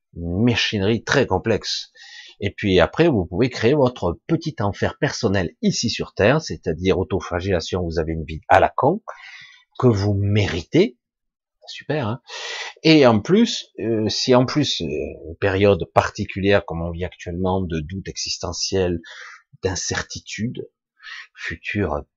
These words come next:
incertain, hein, c'est le moins qu'on puisse dire, ah ben là, encore plus, ça accable. Il suffit qu'en plus, au sein de la famille, du couple, ou même de la famille complètement, il y a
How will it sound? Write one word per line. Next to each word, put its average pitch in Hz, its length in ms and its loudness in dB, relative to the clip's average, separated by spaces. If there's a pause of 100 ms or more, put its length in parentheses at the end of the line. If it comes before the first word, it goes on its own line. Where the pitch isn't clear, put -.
incertain, 123 800 -2 (100)
hein, 95 220 -10
c'est - 180 -8
le 65 60 -16
moins 101 200 -4
qu'on 78 180 -8
puisse 87 300 -10
dire, 156 320 -2 (460)
ah 95 100 -6
ben 82 180 2
là, 123 180 4
encore 85 300 -2
plus, 151 200 -2
ça - 180 -2
accable. 80 320 0
Il 90 120 -6
suffit 101 360 -8
qu'en 98 200 2
plus, - 480 -8
au 92 120 -12
sein 98 320 0
de 92 100 -2
la 78 120 -2
famille, 92 520 -4
du - 180 -16
couple, 87 380 -8
ou 64 80 -10
même 82 240 -4
de - 80 -12
la - 180 -16
famille - 180 -16
complètement, 92 460 -6
il 80 140 -6
y 71 60 0
a 64 240 -2